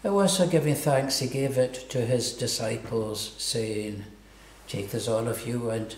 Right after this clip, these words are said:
drink from it, for this is the chalice of my blood, the blood of the new and everlasting covenant.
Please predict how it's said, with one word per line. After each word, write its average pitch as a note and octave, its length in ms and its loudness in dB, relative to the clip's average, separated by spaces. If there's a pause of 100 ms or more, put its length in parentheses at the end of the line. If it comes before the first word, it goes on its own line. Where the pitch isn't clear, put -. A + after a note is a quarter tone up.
(160)
drink C#3 320 -2
from G#2 360 0
it, - 240 -6 (400)
for G#2+ 120 -2
this C#3+ 200 0
is F3+ 80 -2
the F3 80 2
chalice B2+ 560 0
of A2+ 280 -4
my G#2+ 220 -4
blood, F#2+ 560 -6 (840)
the E3 100 4
blood D#3 300 4
of - 120 4
the D3+ 80 4
new C3+ 260 2
and B2+ 120 4
everlasting A#2 720 0
covenant. A2+ 720 -4